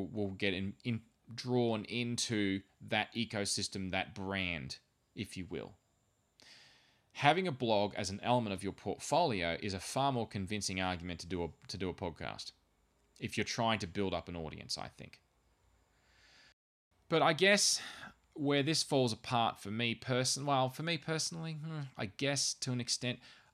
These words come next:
I think that a lot of success in podcasting and blogging and so on is, is popularity.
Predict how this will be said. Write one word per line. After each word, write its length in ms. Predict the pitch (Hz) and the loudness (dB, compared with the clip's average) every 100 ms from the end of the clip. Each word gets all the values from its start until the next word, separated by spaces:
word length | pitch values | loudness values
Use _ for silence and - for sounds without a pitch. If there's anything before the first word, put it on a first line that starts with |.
| - | 4
I 140 | 180 | 4
think 500 | 196 170 143 139 - _ _ | 4 0 0 -4 -12 _ _
that 260 | 123 123 120 | 2 4 6
a 60 | 123 | 4
lot 280 | 120 147 | 4 4
of 360 | 165 143 - - _ _ _ _ | 4 2 -4 -14 _ _ _ _
success 840 | - - 131 - - 135 135 - - | -2 0 2 2 2 2 2 2 0
in 460 | 120 113 107 104 - _ _ - | 0 0 0 -4 -8 _ _ -18
podcasting 720 | - 127 117 123 113 117 120 107 | 0 0 0 0 0 0 -2 -2
and 160 | 90 | -4
blogging 480 | 92 113 110 107 101 | 0 2 4 2 -2
and 100 | 95 | -2
so 160 | - 107 | 0 2
on 240 | 101 98 | 2 0
is, 200 | 87 95 - | -2 -4 -4
is 140 | 117 | -8
popularity. 800 | - 120 - 90 90 76 58 50 | -6 -6 -4 -4 -2 -2 -4 -10